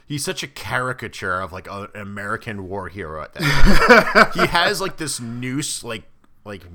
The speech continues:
Speaker 1: scar around his neck. They never reference how he got it, what happened. He just has it.
Speaker 2: Yeah. Yeah. And,
Speaker 1: Yeah.
Speaker 2: yeah, 'cause there are a couple points where, like, they, they show it blatantly, and I think one time he just, like, he itches it and he covers it up with his collar, and you're like, "Wait,
Speaker 1: Yeah.
Speaker 2: what?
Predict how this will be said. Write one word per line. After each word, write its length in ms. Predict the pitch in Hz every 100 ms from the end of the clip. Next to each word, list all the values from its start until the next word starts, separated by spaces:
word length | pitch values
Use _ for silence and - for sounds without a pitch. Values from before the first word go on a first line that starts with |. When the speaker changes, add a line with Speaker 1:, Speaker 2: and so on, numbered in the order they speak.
| 80
Speaker 1:
scar 760 | - - - - 90 104 95 110
around 280 | 104 110
his 120 | 101 -
neck. 300 | 107 135 -
They 80 |
never 220 | 165 180 101
reference 320 | 92 95 87
how 160 | 76
he 60 | 73
got 180 | 71 71
it, 180 | 113 -
what 120 | - 87
happened. 360 | - - 107 - 190
He 60 | 202
just 200 | 226 -
has 280 | 80 76
it. 160 | 107 123
Speaker 2:
Yeah. 720 | 95 139 233 269 180 110 92 - -
Yeah. 300 | 117 190 139
And, 120 | 127 98
Speaker 1:
Yeah. 280 | 175 202 147
Speaker 2:
yeah, 60 | 117
'cause 180 | 147 135
there 40 |
are 60 | 139
a 20 |
couple 160 | 170
points 320 | 165 160 160 139
where, 100 | 123
like, 200 | 113 -
they, 160 | 120
they 160 | 110 113
show 220 | - 156
it 100 | 139
blatantly, 560 | 135 170 123 117 110 110
and 100 | 127
I 20 |
think 160 | 151
one 140 | 123 123
time 240 | 127 117
he 80 | 120
just, 160 | 113 113
like, 120 | 107
he 120 | 120 147
itches 320 | 160 135 117
it 100 | 113
and 140 | 117
he 60 | 117
covers 320 | - 123 113
it 80 | 117
up 100 | 101
with 80 | 107
his 100 | 98
collar, 340 | - 151 131 107
and 80 |
you're 80 | 117
like, 160 | 107 135
"Wait, 140 | 147
Speaker 1:
Yeah. 120 | 104 101
Speaker 2:
what? 280 | 196 -